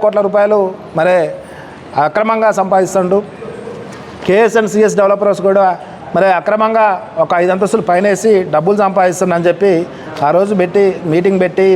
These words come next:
ప్రెస్ మీట్ పెట్టి, మీలాంటి మిత్రులు, మీడియా మిత్రులందరినీ పిలిచి గంటల కొద్దీ మాట్లాడి, మరి వాళ్ళతో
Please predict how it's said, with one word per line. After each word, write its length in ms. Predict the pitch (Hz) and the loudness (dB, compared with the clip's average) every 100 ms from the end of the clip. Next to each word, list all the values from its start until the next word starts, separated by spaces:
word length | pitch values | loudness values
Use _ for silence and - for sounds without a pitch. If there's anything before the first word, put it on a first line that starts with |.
| 185 | 2
ప్రెస్ 180 | 156 170 | -2 0
మీట్ 180 | 208 185 | 2 2
పెట్టి, 180 | 170 190 180 | 2 0 2
మీలాంటి 260 | 170 175 180 165 | 2 0 0 0
మిత్రులు, 260 | 185 185 165 | 2 2 2
మీడియా 160 | 190 190 | 2 0
మిత్రులందరినీ 400 | 185 180 175 160 | 0 2 2 2
పిలిచి 260 | 170 165 185 - - - - - - - 147 | 2 2 2 0 -8 -16 -16 -16 -16 -6 -2
గంటల 200 | 196 226 214 | 0 0 2
కొద్దీ 140 | 208 190 | 0 0
మాట్లాడి, 420 | 180 185 190 202 196 165 - - - - - - - 165 | 0 2 2 2 0 -2 -10 -16 -16 -16 -16 -16 -6 0
మరి 120 | 180 | 2
వాళ్ళతో 200 | 190 196 | 2 2